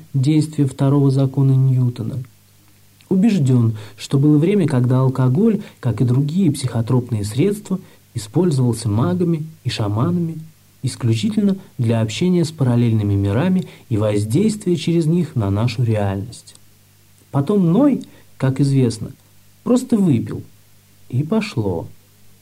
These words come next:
Мы опять забиваем микроскопом гвозди. Термин "разгонять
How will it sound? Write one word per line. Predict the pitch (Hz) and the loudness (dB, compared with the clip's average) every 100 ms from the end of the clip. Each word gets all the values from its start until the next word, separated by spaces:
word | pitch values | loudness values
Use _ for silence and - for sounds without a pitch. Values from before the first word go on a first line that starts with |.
| - _ - - - | -20 _ -20 -20 -4
Мы | 127 127 117 | 0 2 2
опять | 107 107 185 220 - | -2 -2 -2 -2 -4
забиваем | 131 151 170 170 170 165 160 123 | -2 0 2 0 0 -2 -6 -4
микроскопом | 107 107 101 101 - 160 147 143 | -4 -2 -4 -6 -6 -4 0 0
гвозди. | 113 101 98 101 - - _ - - - - - - - - - | 0 -2 -4 -6 -18 -20 _ -20 -20 -20 -20 -20 -20 -20 -14 -2
Термин | 226 208 208 196 - | 0 2 2 -2 -2
"разгонять | 170 185 185 196 202 | -4 -2 0 2 0